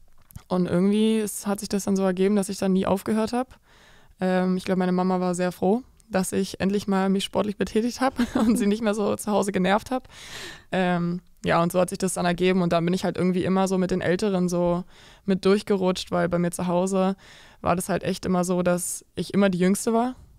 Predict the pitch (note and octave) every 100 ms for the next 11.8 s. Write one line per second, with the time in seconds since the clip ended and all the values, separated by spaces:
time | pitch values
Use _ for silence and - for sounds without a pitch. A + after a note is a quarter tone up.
0 | _ - F3+ F3 F3 F3 F3 F3 F3 F#3
1 | F#3 E3+ F3+ F3 F3+ F#3+ - A3 A#3 G#3+
2 | G#3 G#3 G3+ - E3+ E3+ F3+ F3+ E3+ E3+
3 | - - - - - - G#3 F3 G#3 B3
4 | C#4+ - - - - - A#3+ A#3 A3+ A#3
5 | G#3+ G#3+ G#3 G#3 G3+ G3 G#3+ G#3 G3+ A3+
6 | A3+ A#3 - A3+ A3+ G#3+ A3 G3+ F3+ F3
7 | G3 F#3+ - G#3 G3+ F#3 F#3 - F#3 A3
8 | G#3 F#3+ F3+ G#3 - A3 G#3+ G#3 - -
9 | - - - - - F#3+ F#3 F3+ E3+ E3+
10 | - - E3 D#3 D2+ F3 F3 F3+ E3+ E3
11 | - - - - - - F3 D#3+